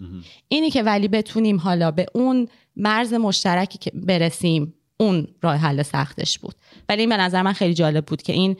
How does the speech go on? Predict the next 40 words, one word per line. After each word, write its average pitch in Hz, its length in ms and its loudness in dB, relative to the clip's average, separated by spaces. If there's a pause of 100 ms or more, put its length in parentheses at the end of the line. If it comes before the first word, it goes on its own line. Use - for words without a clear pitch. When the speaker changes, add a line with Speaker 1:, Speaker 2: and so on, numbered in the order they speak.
(200)
Speaker 2:
فکر 190 120 -2
کنین 185 460 0
هزار 165 240 0
سیصد 165 340 -4
و - 20 0
بیست 151 240 -6
و - 40 -6
چهار، 151 420 -4 (160)
بیست 170 200 -8
و 147 40 0
پنج، 151 400 -6 (280)
اون 240 180 2
زمان 202 560 0 (520)
به 180 100 0
فکر 185 300 -2
این 196 140 0
افتادن 170 400 -2
که 196 280 0 (220)
توفیقشون 233 800 0
در 196 200 2
به 180 100 -2
دست 180 300 -2
آوردن 180 640 2
اون 196 340 0 (120)
حقوقی 202 440 0
که - 300 -4
می‌خوان 185 500 0 (260)
در 190 140 0
این 214 120 0
هستش 240 400 -2
که 240 100 -2 (240)
بالاخره 185 400 0
با 208 80 0
همدیگه 165 340 0
یکی 185 280 -2
بشن 202 380 0
و 190 60 -2
Speaker 1:
ائتلاف 95 640 -4
کنن. 214 160 0
Speaker 2:
آره، 175 240 0